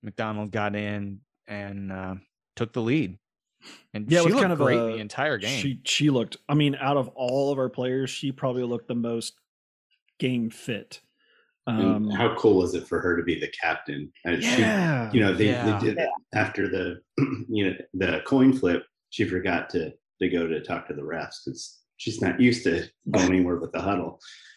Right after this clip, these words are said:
Speaker 3: And we had to send her back over there.
Speaker 2: This is pretty funny that, like, you know, for, for as long as she's been in, in, in, as a pro and in this league, that she doesn't really know what it's like to be a captain <laughs> that often. She figures she just leads by example, but in this case, she,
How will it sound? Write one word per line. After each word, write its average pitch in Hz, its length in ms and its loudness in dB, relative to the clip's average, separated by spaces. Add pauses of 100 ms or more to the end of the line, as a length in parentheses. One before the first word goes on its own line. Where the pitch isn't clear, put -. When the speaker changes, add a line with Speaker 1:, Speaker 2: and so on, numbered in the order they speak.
(120)
Speaker 3:
And 87 160 -8
we 90 80 2
had 87 120 0
to - 80 -6
send 85 220 -2
her 82 120 -8
back 82 160 -10
over 82 260 -2
there. 80 200 -6 (640)
Speaker 2:
This 156 160 6
is 139 60 2
pretty 147 240 2
funny 139 320 2
that, 120 160 -2
like, 123 280 -4
you 156 100 -4
know, 123 80 0
for, 120 300 -2
for 117 400 -4 (100)
as 120 140 -8
long 143 280 0
as 120 80 -2
she's 131 200 -2
been 131 180 0
in, 120 200 0 (140)
in, 120 220 -4
in, 123 200 -2 (120)
as 120 160 -4
a 107 60 -10
pro 120 460 -2
and 107 80 -4
in 117 120 -2
this 110 200 -6
league, 120 380 -4 (600)
that 107 260 -8
she - 280 -4 (240)
doesn't 123 220 0
really 117 180 0
know 113 120 0
what 120 80 2
it's 117 100 -4
like 123 120 2
to 139 60 -12
be 120 100 0
a 113 40 -4
captain 160 320 -2
<laughs> 139 80 2
that 226 220 2
often. 156 500 -4
She 143 160 -4
figures 147 340 0
she 143 100 -6
just 127 180 -6
leads 135 220 -2
by 113 160 -2
example, 113 520 -4
but 107 260 -4
in 120 120 -2
this 117 140 -2
case, 110 200 -6
she, 117 260 -8